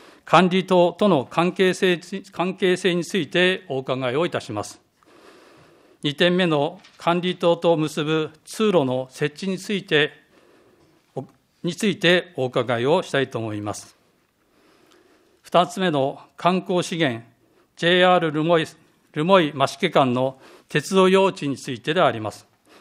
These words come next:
平成二十八年十二月のジェイアール留萌線留萌増毛間の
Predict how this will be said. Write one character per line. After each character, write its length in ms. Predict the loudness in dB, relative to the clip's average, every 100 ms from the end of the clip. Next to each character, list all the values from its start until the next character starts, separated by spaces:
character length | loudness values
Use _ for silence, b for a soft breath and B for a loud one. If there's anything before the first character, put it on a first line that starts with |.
| b b b b
平 200 | 2 2
成 240 | 4 2 2
二 160 | 0
十 180 | -2 0
八 240 | 0 0
年 300 | 0 0 -2 -8
十 200 | -8 -4
二 100 | 0
月 240 | 0 0 0
の 320 | -2 -2 -6 _ -4
ジ 120 | 0
ェ 120 | 4
イ 40 | 4
ア 80 |
ー 20 | 4
ル 120 | 0
留 80 | -2
萌 360 | 0 0 -2 -4
線 340 | -2 -2 -4 _
留 100 | -6
萌 220 | 0 0 2
増 280 | 0 0
毛 100 | -2
間 240 | 0 0 2
の 240 | -2 -4